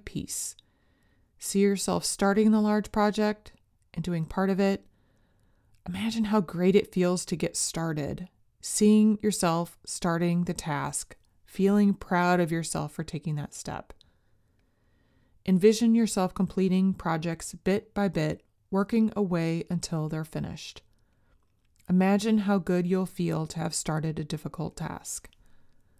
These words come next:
Allow yourself to be filled with feelings of accomplishment and confidence. Imagine how good you'll feel when you have finished the task, successful in overcoming procrastination.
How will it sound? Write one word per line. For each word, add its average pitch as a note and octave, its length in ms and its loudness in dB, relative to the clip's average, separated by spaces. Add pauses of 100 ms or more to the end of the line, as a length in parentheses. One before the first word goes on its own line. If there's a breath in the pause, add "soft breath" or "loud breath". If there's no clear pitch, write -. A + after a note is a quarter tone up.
(680)
Allow G#3+ 760 2
yourself E3 760 -2 (380)
to F#3+ 100 -2
be F3+ 140 0
filled A#3 560 0
with A3 180 -4
feelings E3 540 -2
of E3 140 -8
accomplishment G#3+ 840 0
and G3+ 140 -2
confidence. - 680 -6 (1000)
Imagine G#3+ 380 4
how B3 160 2
good F#3+ 240 2
you'll F#3+ 140 2
feel E3 380 -2
when E3+ 160 0
you G3 240 4
have F#3+ 200 -2
finished D#3+ 340 -2
the D#3+ 80 -6
task, - 520 -10 (500)
successful G#3+ 880 0
in F3+ 180 -2
overcoming E3 840 -2 (100)
procrastination. D#3 1080 -8